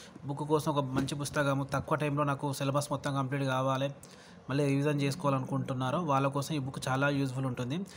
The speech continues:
So, చాలామంది ఇంకేమంటున్నారంటే, "తెలంగాణ తెలుగు అకాడమీ బుక్స్ కూడా బాగున్నాయి కదా సార్" అంటున్నారు. But కాకపోతే అది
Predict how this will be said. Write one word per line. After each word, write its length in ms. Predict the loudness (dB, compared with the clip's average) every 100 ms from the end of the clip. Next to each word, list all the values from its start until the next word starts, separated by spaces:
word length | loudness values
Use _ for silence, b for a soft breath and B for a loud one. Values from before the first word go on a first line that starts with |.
| B B -4
So, 140 | -2 4
చాలామంది 400 | 4 4 2 0
ఇంకేమంటున్నారంటే, 880 | 0 0 2 2 2 0 0 -2 -4
"తెలంగాణ 460 | 0 0 2 0 -2 -2
తెలుగు 220 | 0 2
అకాడమీ 340 | 2 2 0
బుక్స్ 180 | -2 -2
కూడా 140 | 0 4
బాగున్నాయి 400 | 4 4 2 0
కదా 60 |
సార్" 180 | -2 -2
అంటున్నారు. 400 | -2 -2 -4 -4
But 220 | -2 -2
కాకపోతే 420 | 2 2 2 0
అది 200 | 0 0